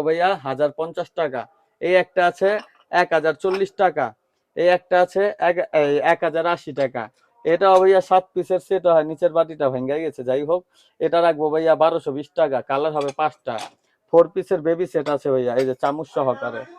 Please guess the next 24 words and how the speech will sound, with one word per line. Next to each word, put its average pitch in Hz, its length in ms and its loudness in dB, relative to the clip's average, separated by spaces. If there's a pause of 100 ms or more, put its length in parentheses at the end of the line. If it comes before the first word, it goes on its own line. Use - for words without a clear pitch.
(460)
দেখেন, 135 260 0 (380)
এটা 170 200 4
রাখবো 180 280 6
ভাইয়া 190 280 6
চারশো 185 320 2
পঞ্চাশ 160 300 2 (100)
টাকা 151 180 2 (100)
ফোর 131 140 -2 (120)
পিস 120 180 -8 (180)
ভাইয়া। 143 180 -8 (100)
তারপরে 151 340 0 (120)
যে 170 60 -2 (100)
দেখেন 151 260 2 (340)
ভালোবাসা 156 520 2 (100)
সেট, 117 220 -2 (280)
লাভ 123 120 -2 (120)
সেট 160 180 4 (320)
সেভেন 131 320 -4
পিস, 165 180 -4 (340)
এটা 147 180 0 (100)
রাখবো 147 240 2 (400)
হাজার 131 320 0
বিশ 147 120 -4 (140)
টাকা। 120 220 -4